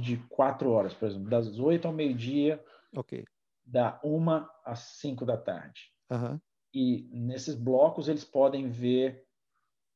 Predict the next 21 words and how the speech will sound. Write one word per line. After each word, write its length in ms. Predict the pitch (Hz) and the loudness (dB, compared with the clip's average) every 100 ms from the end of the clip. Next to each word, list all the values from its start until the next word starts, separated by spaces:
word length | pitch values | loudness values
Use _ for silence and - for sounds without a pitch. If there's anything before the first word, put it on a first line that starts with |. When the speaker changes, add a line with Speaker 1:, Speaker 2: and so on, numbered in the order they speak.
| - | -12
Speaker 1:
dois 320 | 113 135 170 | 0 4 4
pacientes 640 | 170 147 - 127 123 147 147 | 2 -2 0 -4 -4 -4 0
ou 100 | 127 | 0
até 180 | 120 139 | 0 -2
três 340 | - 151 170 | 2 2 2
pacientes, 460 | - 123 - 123 123 | 0 -4 -4 -6 -4
dependendo 640 | 143 143 135 123 135 143 | -4 -4 -2 -2 -2 -4
do 160 | 135 139 | -6 -8
procedimento 760 | - 143 151 151 135 131 123 | -8 -6 -4 -4 -2 -4 -4
que 80 | - | -6
eles 140 | 139 | -6
forem 220 | 127 135 123 | -4 -4 -2
fazer, 500 | 101 104 127 190 - _ - | -4 -4 -6 -6 -12 _ -10
Speaker 2:
Ok. 340 | 127 - 139 156 _ - | -6 0 0 -2 _ -4
Speaker 1:
especialmente 800 | 170 175 196 151 151 180 - 185 | -4 2 0 2 -2 -4 -8 -10
se 160 | - | -2
eles 140 | 175 170 | -2 -2
estiverem 420 | 156 143 147 165 | 0 4 4 4
no 120 | 175 | -4
quarto 580 | - - 156 156 - 160 | -8 0 0 0 -6 -4
ano. 320 | 139 104 - | -4 -6 -12